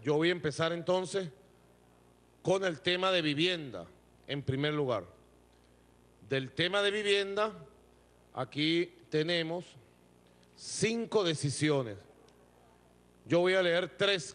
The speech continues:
que me parece que son, bueno, vamos a leer las cinco. Había seleccionado las tres. ¿Qué es eso? Un modelo.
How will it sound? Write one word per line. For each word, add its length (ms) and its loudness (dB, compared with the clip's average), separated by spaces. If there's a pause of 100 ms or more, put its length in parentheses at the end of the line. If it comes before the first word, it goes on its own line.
que 120 -4
me 100 -2
parece 380 -2
que 100 -2
son, 400 0 (1400)
bueno, 180 0
vamos 180 0
a 60 2
leer 180 2
las 200 -2
cinco. 400 -2 (600)
Había 220 0
seleccionado 560 0
las 180 -2
tres. 280 0 (600)
¿Qué 200 2
es 100 2
eso? 180 -4 (2000)
Un 180 0
modelo. 460 2